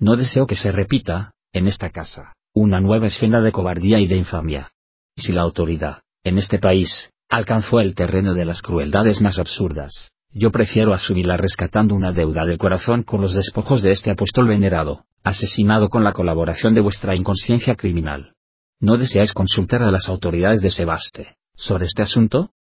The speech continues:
preguntó uno de ellos, tímidamente.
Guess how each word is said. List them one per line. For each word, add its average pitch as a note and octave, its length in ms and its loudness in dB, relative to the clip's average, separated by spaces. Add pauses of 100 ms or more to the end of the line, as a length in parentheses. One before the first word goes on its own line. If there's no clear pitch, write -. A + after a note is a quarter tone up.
(300)
preguntó A#2 480 4
uno A2+ 220 4
de F2 120 0
ellos, D2+ 420 -8 (180)
tímidamente. D#2+ 760 -4